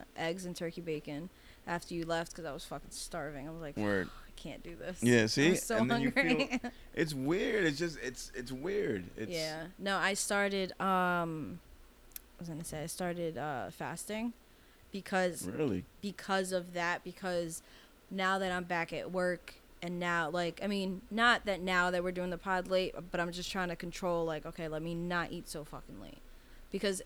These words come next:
Speaker 1: granted, like, Thursday, like, well, Thursday nights into Friday mornings, I'm editing, so I'm up anyway.
Speaker 2: Mm-hmm.
Speaker 1: So I'm like, "Nah, let me not do that." So if, like, I'll, you, like, after you leave, I'll try to just drink water, maybe edit, or just take a nap, wake up early, and then edit.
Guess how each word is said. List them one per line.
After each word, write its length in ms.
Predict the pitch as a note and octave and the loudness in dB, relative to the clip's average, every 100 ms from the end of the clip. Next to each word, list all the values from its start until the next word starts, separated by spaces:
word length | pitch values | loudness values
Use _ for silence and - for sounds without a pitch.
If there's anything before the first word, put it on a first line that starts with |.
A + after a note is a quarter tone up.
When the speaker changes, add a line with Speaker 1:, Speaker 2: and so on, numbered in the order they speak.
| - - | -10 2
Speaker 1:
granted, 340 | A#3 A#3+ F#3+ | 4 6 4
like, 200 | F#3 F3+ | 2 2
Thursday, 440 | - G#3 A3 G3+ D#3+ | 4 6 6 2 2
like, 220 | F#3+ F3+ - | 2 0 -2
well, 120 | - F3 | -10 -2
Thursday 340 | G3 G3 F#3+ | 0 2 0
nights 240 | F3+ F3 | 0 -2
into 200 | - E3+ | -4 -8
Friday 260 | D#3+ E3 D#3 | -4 -2 -2
mornings, 480 | D#3 E3+ D3+ D3+ - - - - D#3 | 0 -2 -2 -4 -10 -18 -20 -8 -4
I'm 160 | D#3+ - | -4 -2
editing, 480 | F3 E3 C3 G2 - | -2 -2 -6 -10 -8
so 140 | - | -6
I'm 100 | D#3 - | -4 -2
up 160 | D#3+ - | -4 -2
anyway. 560 | E3 E3+ F3+ G3 G3 G#3 | -4 -4 -2 -2 -2 -2
Speaker 2:
Mm-hmm. 180 | A2+ F3 - - | -4 -6 -10 -14
Speaker 1:
So 120 | - | -8
I'm 60 | F3+ | -6
like, 140 | F3+ | -4
"Nah, 260 | F3+ F3+ F#3 | 0 2 2
let 120 | F3 | 0
me 100 | F3+ | -2
not 220 | E3+ D3+ | -4 -4
do 140 | D#3+ D#3 | -6 -4
that." 320 | D3+ D3 - | -2 -2 -4
So 180 | F3 E3+ | -2 0
if, 100 | E3+ - | 0 -2
like, 140 | E3+ | 0
I'll, 180 | D#3 E3 | 0 0
you, 200 | D#3+ F3 - | -2 -8 -6
like, 280 | E3+ D#3 - | -4 -4 -4
after 300 | - E3+ - | -2 -2 0
you 180 | F#3 F3 | -2 0
leave, 280 | E3+ E3+ E3 | 0 0 0
I'll 120 | D3+ | -2
try 220 | D#3+ F3+ | -2 -2
to 120 | D#3+ D#3 | 0 -2
just 220 | D#3+ - | -6 -6
drink 240 | D#3+ D#3 | -6 -4
water, 420 | E3 E3 D#3 D#3 - D#3+ | -2 0 0 -2 -6 -6
maybe 380 | F#3 F3+ F#3 - | -4 -2 -2 -2
edit, 320 | F#3+ G3 G#3 | 2 2 2
or 120 | E3 F3 | 0 -2
just 220 | E3+ - | -4 -6
take 160 | F#3 | -6
a 40 | E3+ | -4
nap, 220 | E3+ E3 - | -2 -4 -2
wake 240 | E3 D#3 | -4 -2
up 160 | E3+ D#3 | -4 -4
early, 440 | - E3 D#3+ D#3 C#3+ | -4 -2 -2 -2 -4
and 160 | D3+ D#3+ | -6 -6
then 120 | C#3 | -6
edit. 300 | C3+ A#2+ | -8 -8